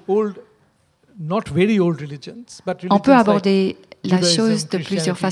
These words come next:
Speaker 2: façons. On peut
Speaker 1: Islam,
Speaker 2: parler de
Speaker 1: some
Speaker 2: religion,
Speaker 1: versions of Hinduism.
Speaker 2: les religions telles que
Speaker 1: Basically,
Speaker 2: l'islam,
Speaker 1: see humans
Speaker 2: l'hindouisme,
Speaker 1: as special.
Speaker 2: le monde chrétien,
Speaker 1: Okay.
Speaker 2: le monde catholique,
Speaker 1: All
Speaker 2: où on
Speaker 1: this
Speaker 2: dit
Speaker 1: for
Speaker 2: que
Speaker 1: us.
Speaker 2: les êtres humains sont très spéciaux. L'espèce humaine est
Speaker 1: There's another
Speaker 2: spéciale.
Speaker 1: question that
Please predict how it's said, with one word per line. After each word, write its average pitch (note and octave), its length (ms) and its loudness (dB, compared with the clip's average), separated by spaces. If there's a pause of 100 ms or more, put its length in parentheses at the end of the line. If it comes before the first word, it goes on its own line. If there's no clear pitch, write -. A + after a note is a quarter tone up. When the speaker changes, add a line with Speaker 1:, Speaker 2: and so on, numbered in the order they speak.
(120)
Speaker 2:
façons. E3+ 60 -4
On E3+ 60 0
peut F3 60 -4
Speaker 1:
Islam, E3 120 2
Speaker 2:
parler F#3+ 300 2
de F#3+ 60 -8
Speaker 1:
some F3 100 -2
Speaker 2:
religion, F3 520 0
Speaker 1:
versions F3+ 320 0
of D3+ 120 -4
Hinduism. F3 420 -8
Speaker 2:
les F3+ 80 0
religions F3 680 0
telles - 220 -4
que - 120 -12
Speaker 1:
Basically, E3+ 60 2
Speaker 2:
l'islam, F3 440 0
Speaker 1:
see F3 60 -4
humans E3+ 100 0
Speaker 2:
l'hindouisme, F3 520 -2
Speaker 1:
as E3+ 40 -4
special. E3+ 200 -10 (380)
Speaker 2:
le F3 120 0
monde F3 240 -4
chrétien, F#3 720 -4
Speaker 1:
Okay. - 80 -6
Speaker 2:
le E3+ 80 2
monde E3 160 -4
catholique, F#3+ 480 -2
Speaker 1:
All G3+ 40 0
Speaker 2:
où F3 80 0
on F3 40 0
Speaker 1:
this F3+ 80 -2
Speaker 2:
dit F#3 100 0
Speaker 1:
for - 80 -6
Speaker 2:
que A3 60 -2
Speaker 1:
us. F#3+ 60 -6
Speaker 2:
les F#3 160 -2
êtres F3+ 300 -4
humains G3+ 380 0
sont - 220 -6
très - 180 -8
spéciaux. D#3 680 -4 (680)
L'espèce E3 520 -6
humaine F3+ 400 -2 (120)
est G3 140 4
Speaker 1:
There's F#3 60 -6
another G3 260 2
Speaker 2:
spéciale. F3+ 340 2
Speaker 1:
question G3 280 -4
that F#3 140 -4